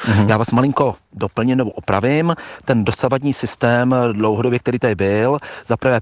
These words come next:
Speaker 2: plně kompenzoval inflaci, cenový růst a zároveň důchody zvyšoval ještě v posledních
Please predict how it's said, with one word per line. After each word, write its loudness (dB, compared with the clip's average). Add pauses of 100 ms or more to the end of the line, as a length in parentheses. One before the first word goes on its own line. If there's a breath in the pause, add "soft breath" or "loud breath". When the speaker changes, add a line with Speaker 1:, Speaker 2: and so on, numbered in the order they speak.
(100)
Speaker 2:
plně 2
kompenzoval 0
inflaci, -2
cenový -2
růst -2 (160 loud breath)
a 0
zároveň 0 (300 loud breath)
důchody -2
zvyšoval 0
ještě 0 (380)
v -8
posledních -2